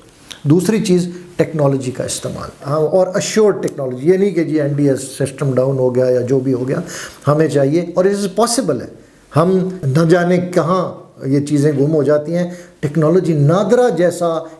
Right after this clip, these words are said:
एक wonder of the world हमने बनाया है। नादरा का जो data है, नादरा का जो अदारा है, अगर वो बना सकते हैं तो आप उनको task करें, नादरा को,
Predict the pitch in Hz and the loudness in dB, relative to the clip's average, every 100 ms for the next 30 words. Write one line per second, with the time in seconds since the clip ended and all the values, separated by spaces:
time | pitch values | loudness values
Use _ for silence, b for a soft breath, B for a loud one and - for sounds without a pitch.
0 | - 147 139 156 190 202 190 143 147 131 | -4 -2 2 2 4 4 4 2 -2 0
1 | 151 175 160 131 127 123 123 107 107 123 | 0 0 0 -6 -8 -10 -10 -10 -8 -2
2 | 127 135 131 131 127 120 110 101 139 139 | 0 0 0 -2 -2 -4 -4 -2 -2 -2
3 | - - - B B 135 143 143 151 147 | -4 -6 -14 B B 0 2 2 2 2
4 | 131 - 131 143 160 135 120 B B - | 0 0 0 0 2 0 -4 B B -2
5 | 185 175 208 175 165 175 196 196 214 214 | 0 2 0 0 0 -2 -4 -4 -2 0
6 | 202 175 147 165 180 180 175 156 147 139 | 0 0 0 0 0 0 2 0 0 -2
7 | - 147 135 123 117 135 143 208 | -2 -2 -2 -2 -2 -2 -2 -4